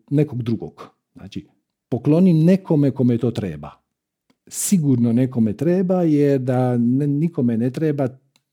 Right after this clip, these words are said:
ti to ne bi imao. Ali okej, da ne idemo sad u dubinu. I dopusti da se stvari razvijaju, samo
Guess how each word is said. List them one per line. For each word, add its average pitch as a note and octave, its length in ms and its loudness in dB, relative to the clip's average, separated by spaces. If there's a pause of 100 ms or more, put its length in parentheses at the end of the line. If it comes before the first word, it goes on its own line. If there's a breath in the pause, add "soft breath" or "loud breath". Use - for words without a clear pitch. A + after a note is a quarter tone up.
(200)
ti C#3+ 80 -2
to A#2+ 140 -4
ne A2+ 120 0
bi F#2+ 180 -4
imao. C#2+ 340 -14 (1400)
Ali F#2+ 200 -10
okej, - 200 -14 (540 loud breath)
da A2+ 160 -2
ne G#2+ 120 -2
idemo F2 220 -8
sad G#2+ 180 -6
u G2+ 60 -6
dubinu. F#2+ 360 -6 (2000 soft breath)
I F#3+ 80 4
dopusti D#4 480 2
da C4 100 4
se A#3 140 2
stvari B3+ 340 2
razvijaju, F#3 480 4
samo D#4 280 0